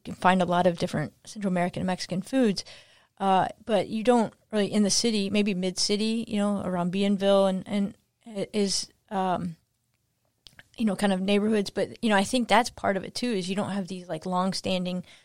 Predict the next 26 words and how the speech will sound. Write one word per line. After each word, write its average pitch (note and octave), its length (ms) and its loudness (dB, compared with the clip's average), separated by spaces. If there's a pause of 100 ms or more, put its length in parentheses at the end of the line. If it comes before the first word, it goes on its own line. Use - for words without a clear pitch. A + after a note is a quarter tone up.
(120)
cultural A3+ 400 2
neighborhoods. G3 400 -4
It's - 160 -10
just, - 220 -6 (100)
it, - 100 -20 (160)
it G3 100 -4
is G#3+ 160 4
too G#3 180 -2
small G3+ 420 2
of F3+ 120 -4
a F3+ 40 -6
city F3+ 300 -2
in F3 60 -6
a E3+ 60 -6
way G3 280 2
that, - 260 -4 (500)
um, - 260 -6
it's - 120 -10
hard - 260 -6
to, - 200 -8 (160)
you G3+ 100 -14
know, E3+ 140 -18
kind F3+ 140 -4
of E3+ 120 -8 (1500)
build F3+ 240 0
out. F3 280 2